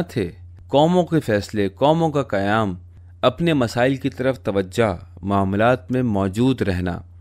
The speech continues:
جانثاری اور مختلف میدانوں میں دفاع ہمیشہ ہر کامیابی کا اہم سبب رہا ہے۔ یہی مقاومت ہے۔ ہم لبنانی محاورے میں کہتے ہیں کہ قوم اور مقاومت دریا میں مچھلی اور پانی کی مانند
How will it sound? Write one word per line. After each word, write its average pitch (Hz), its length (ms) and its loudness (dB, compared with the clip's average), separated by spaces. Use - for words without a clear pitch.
جانثاری 104 680 2
اور 131 140 4
مختلف 151 460 0
میدانوں 117 420 0
میں 139 160 -2
دفاع 104 420 -2
ہمیشہ 135 320 2
ہر 139 200 2
کامیابی 113 600 -2
کا 123 240 -2
اہم 120 240 0
سبب 117 380 2
رہا 92 340 0
ہے۔ 90 80 -4
یہی 160 180 6
مقاومت 143 680 4
ہے۔ 92 240 0
ہم 147 140 0
لبنانی 120 460 2
محاورے 110 480 0
میں 123 140 0
کہتے 104 380 -2
ہیں 113 140 0
کہ 123 300 -2
قوم 117 440 2
اور 104 160 0
مقاومت 98 720 0
دریا 120 420 2
میں 143 180 0
مچھلی 120 420 -2
اور 120 180 -2
پانی 110 380 0
کی 110 140 -6
مانند 90 380 -2